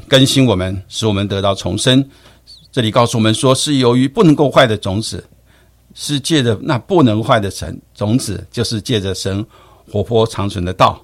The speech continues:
那就是福音。所以当我们面对试验的时候，我们要用信心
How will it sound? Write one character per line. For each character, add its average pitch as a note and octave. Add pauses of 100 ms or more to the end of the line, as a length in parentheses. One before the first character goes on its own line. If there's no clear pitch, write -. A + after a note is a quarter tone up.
(160)
那 G2
就 F#2+
是 F2
福 F2
音。 A2 (520)
所 -
以 F#3+
当 G#3+
我 C#3+
们 C3
面 D#3+
对 D3+
试 -
验 D3
的 A#2+
时 -
候， G2
我 -
们 G#2+
要 A#2+
用 A#2
信 D3
心 B2+